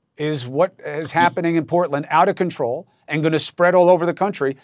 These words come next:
if the federal forces don't go in there and quiet it?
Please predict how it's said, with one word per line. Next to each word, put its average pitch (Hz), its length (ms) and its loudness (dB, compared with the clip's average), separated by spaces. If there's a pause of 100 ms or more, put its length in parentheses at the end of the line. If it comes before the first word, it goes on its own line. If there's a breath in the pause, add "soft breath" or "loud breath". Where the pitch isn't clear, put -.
(180 soft breath)
if 147 200 -2
the 147 80 -6
federal 156 400 0
forces 151 440 -6
don't 143 200 -6
go 147 180 -4
in 143 80 -8
there 143 160 -6
and 135 80 -10
quiet 131 300 -2
it? - 80 -20